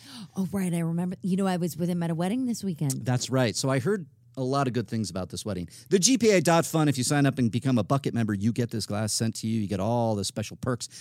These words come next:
Speaker 2: that come with the membership. Go check it out, the G P A dot fun. Snoop around. Streamlabs dot com slash good people G P A if you wanna get some questions for me and Alessandra here.
Speaker 1: Yes.
Speaker 2: Or your supercharges.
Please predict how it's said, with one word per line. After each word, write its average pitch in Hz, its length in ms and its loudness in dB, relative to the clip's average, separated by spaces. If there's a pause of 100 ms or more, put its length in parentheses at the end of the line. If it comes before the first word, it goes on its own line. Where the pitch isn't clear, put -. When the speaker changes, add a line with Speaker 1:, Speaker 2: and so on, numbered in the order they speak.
(120)
Speaker 2:
that 143 120 2
come 190 140 2
with 170 120 0
the 160 60 -4
membership. 151 380 -2
Go 196 140 0
check 151 160 -2
it 135 80 0
out, 120 140 0
the 110 60 -4
G 113 140 -6
P 113 140 -4
A 104 120 -4
dot 113 320 -4
fun. 127 360 -2
Snoop 143 240 -2
around. 135 280 0 (220)
Streamlabs 269 500 4
dot 226 200 4
com 214 320 0
slash 202 460 4
good 139 220 0
people 139 240 -2
G 120 160 -2
P 131 200 -2
A 151 40 0
if 170 100 -4
you 131 60 -2
wanna 120 140 -2
get 113 120 -4
some - 120 -8
questions 143 380 -4
for 120 100 -8
me 113 140 -4
and 104 80 -8
Alessandra 104 500 -6 (100)
here. 220 300 -2 (240)
Speaker 1:
Yes. 151 220 -4
Speaker 2:
Or 214 160 8
your 262 160 4
supercharges. 196 720 0